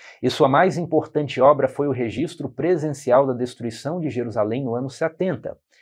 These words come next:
em cumprimento das palavras de Jesus de que não ficaria pedra sobre pedra. Os escritos de Flávio Josefo são usados como fonte primária para o estudo da revolta dos judeus contra os romanos.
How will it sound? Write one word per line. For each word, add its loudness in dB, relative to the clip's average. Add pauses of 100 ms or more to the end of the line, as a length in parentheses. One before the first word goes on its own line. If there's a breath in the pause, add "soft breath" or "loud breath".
(260 soft breath)
em -6
cumprimento -2
das 2
palavras 4
de -4
Jesus -4
de -8
que -8
não -6
ficaria -2
pedra -4 (260 soft breath)
sobre 2
pedra. -10 (640 loud breath)
Os 0
escritos 0
de 0
Flávio 4
Josefo 0 (240 soft breath)
são -2
usados 4
como -2
fonte -6
primária 0
para 4
o 2
estudo -8
da 2
revolta 2
dos -4
judeus -2
contra -2
os -6
romanos. -2